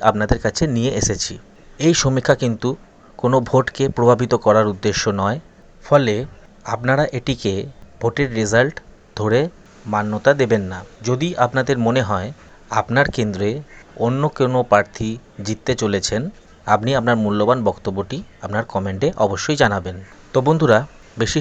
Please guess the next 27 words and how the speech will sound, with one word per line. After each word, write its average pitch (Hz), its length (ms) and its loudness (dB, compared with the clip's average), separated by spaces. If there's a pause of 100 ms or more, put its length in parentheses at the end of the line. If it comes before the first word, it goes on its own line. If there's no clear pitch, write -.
সময় 127 280 -2
না 131 80 2
নষ্ট 113 260 0 (120)
করে 101 220 -2 (600)
চলুন 120 240 4 (100)
শুরু 123 180 -4
করা 107 220 4 (100)
যাক, 117 160 2 (360)
কোন 147 140 2 (120)
কেন্দ্রে 107 340 2 (520)
কোন 143 140 4 (100)
প্রার্থী 104 360 0 (140)
জয়লাভ 104 340 4
করতে 101 220 -4
চলেছেন। 92 420 -8 (400)
চলুন 117 280 -2 (180)
দেখে 113 240 0
নিই। 90 160 -12 (340)
প্রথম 127 260 0 (120)
কেন্দ্র 107 240 0 (540)
আলিপুরদুয়ার, 110 720 0 (480)
এখান 160 320 -4
থেকে 123 180 0 (160)
সম্ভবত 123 380 2 (120)
জিততে 113 280 -4
চলেছে 113 320 0 (360)
বিজেপি। 107 380 -2